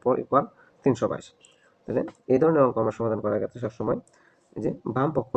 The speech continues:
ধরবো, মানে চলক যে পক্ষে আছে ওই পক্ষে ধরে আমরা প্রমাণ করবো। তাহলে লেফট হ্যান্ড সাইড সমান আমরা লিখবো x to the power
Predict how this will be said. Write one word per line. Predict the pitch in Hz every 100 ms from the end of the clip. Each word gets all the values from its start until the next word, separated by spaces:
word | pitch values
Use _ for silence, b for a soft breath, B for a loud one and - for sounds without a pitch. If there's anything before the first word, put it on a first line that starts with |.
| 101
ধরবো, | 92 98
মানে | 120 143
চলক | 127 123 113
যে | 120
পক্ষে | 113 - 120
আছে | 117 -
ওই | 120 120
পক্ষে | 123 123
ধরে | 110 123
আমরা | 147 247 _ b b -
প্রমাণ | 123 104
করবো। | - -
তাহলে | - 120
লেফট | 131
হ্যান্ড | 156 143
সাইড | 139
সমান | 120 107 - 104
আমরা | 104 101
লিখবো | - 117 214 - _ _ _ _ _ _ _ _ _ _ _ _ _ _ _ _ - - _ 113
x | -
to | -
the | 110
power | 113